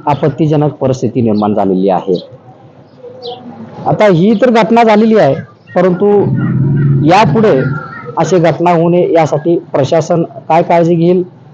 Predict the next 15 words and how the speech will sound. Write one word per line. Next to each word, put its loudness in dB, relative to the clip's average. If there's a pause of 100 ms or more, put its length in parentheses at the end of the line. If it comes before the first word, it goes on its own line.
(280)
व 0 (120)
त्याचबरोबर 2 (1120)
या 4
कुटुंबाला 2 (1040)
प्रशासनाकडून 0
असेल 0 (260)
किंवा 2 (240)
राजकीय 2 (500)
नेत्याकडून 0
असेल -2 (540)
काही 2 (400)
आर्थिक -2 (120)
सहकार्य 0 (220)
लागेल 0
का, -2